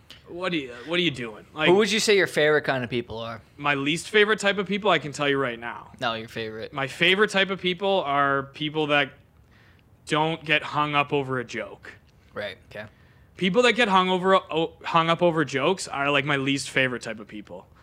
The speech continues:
Speaker 1: Like, "No, you really shouldn't say that." And it's just like,
Speaker 2: <laughs> Yeah.
Speaker 1: "But he did.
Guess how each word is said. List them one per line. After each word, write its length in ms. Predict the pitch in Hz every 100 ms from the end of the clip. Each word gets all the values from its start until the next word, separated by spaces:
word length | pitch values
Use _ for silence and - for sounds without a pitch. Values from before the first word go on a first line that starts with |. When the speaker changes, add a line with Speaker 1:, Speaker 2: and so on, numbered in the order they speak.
| -
Speaker 1:
Like, 180 | 135
"No, 180 | 170 139
you 220 | 127 139
really 320 | 147 160 175 151
shouldn't 540 | - - 120 113 113
say 260 | - 80 73
that." 280 | - - - -
And 80 | 139
it's 100 | 139
just 160 | 156 170
like, 160 | 151
Speaker 2:
<laughs> 120 | 156 -
Yeah. 160 | 160 - - - -
Speaker 1:
"But 100 | 185
he 80 | 185
did. 400 | 151 220 262 -